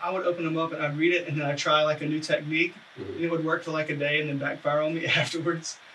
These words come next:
Speaker 1: And so I, I was trying all of these things, and then I remember, I mean, it's, it, it's weird. I can remember,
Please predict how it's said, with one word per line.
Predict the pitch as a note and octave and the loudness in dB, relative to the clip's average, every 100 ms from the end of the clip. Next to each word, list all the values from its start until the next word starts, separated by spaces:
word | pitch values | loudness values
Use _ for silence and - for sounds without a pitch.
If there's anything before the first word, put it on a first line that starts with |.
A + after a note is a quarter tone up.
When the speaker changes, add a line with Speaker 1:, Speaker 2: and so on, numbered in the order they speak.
| - D3 | -20 -8
Speaker 1:
And | D#3+ D#3+ | -2 0
so | E3+ D3+ | 4 4
I, | D3+ | 6
I | F3 D#3 | 4 4
was | D#3+ | 2
trying | - D#3 F3 D#3 C#3 | 0 0 2 2 0
all | C#3 D#3 D#3 | 0 0 0
of | C#3 | -4
these | C3+ - | -4 -4
things, | E3 E3 C#3+ C3+ C3+ - - - - | 0 0 0 -4 -10 -18 -20 -20 -10
and | D3+ D3+ | -4 -4
then | C#3+ C#3+ C#3+ | -2 -2 -2
I | C#3+ D3 | -2 -2
remember, | C#3+ C#3+ C#3+ E3+ D3 C#3 - | -2 -4 -4 -2 -2 -4 -4
I | C3+ | -4
mean, | C#3+ C#3 D3 | -2 -4 -4
it's, | D3 - | -6 -8
it, | D3+ C3 - | -10 -12 -12
it's | C3+ | -12
weird. | C#3+ C#3 B2+ - | -8 -8 -8 -8
I | C#3+ | -6
can | D3 | -4
remember, | D3 D3+ C#3 | -6 -4 -6